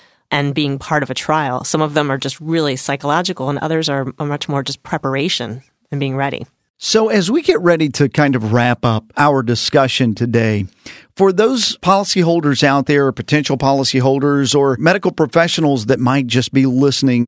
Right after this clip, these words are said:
Speaker 2: to our podcast today, what is some of the advice that you would give them?
Speaker 1: Yeah. So if you go back to that medic acronym, well, some of those things, if they're done in advance, you may never even get sued,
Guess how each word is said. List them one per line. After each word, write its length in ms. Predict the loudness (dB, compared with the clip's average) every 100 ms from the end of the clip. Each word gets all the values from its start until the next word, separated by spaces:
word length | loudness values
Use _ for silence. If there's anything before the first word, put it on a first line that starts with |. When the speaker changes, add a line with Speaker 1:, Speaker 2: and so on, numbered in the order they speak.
| 0
Speaker 2:
to 140 | 2
our 140 | 2 0
podcast 720 | 2 2 0 0 0 0 -2
today, 460 | -4 0 0 0 -2 -8 -20 -20 _ _ _
what 240 | 0 2
is 200 | 2 0 0
some 260 | 0 2
of 180 | 0 2
the 220 | 2 0 0
advice 640 | -2 0 2 2 2 -2
that 300 | 0 -2 0
you 180 | 0 2
would 240 | 0 -2 0
give 300 | 0 0 0
them? 360 | -2 -2 -8 -16 _ -8
Speaker 1:
Yeah. 300 | -2 -2 -2 -6 _ -4
So 200 | 0 0
if 80 |
you 60 | 0
go 120 | 0
back 240 | 0 -2 -2
to 160 | -2
that 300 | 0 0 -2
medic 360 | -2 0 0 -4 -10 -4
acronym, 520 | -2 0 -2 -2 -4 -8 -16 -20 -20 -14 -4
well, 120 | -2
some 200 | 0 0
of 80 | 0
those 180 | -2 -2
things, 320 | 0 0 -4
if 100 | -2
they're 120 | -2
done 240 | 0 0
in 120 | 0 -2
advance, 580 | -2 0 0 -2 -6 -6
you 120 | -2
may 140 | 0 0
never 220 | -2 -2
even 160 | -2 -4
get 140 | -4
sued, 300 | -4 -6 -6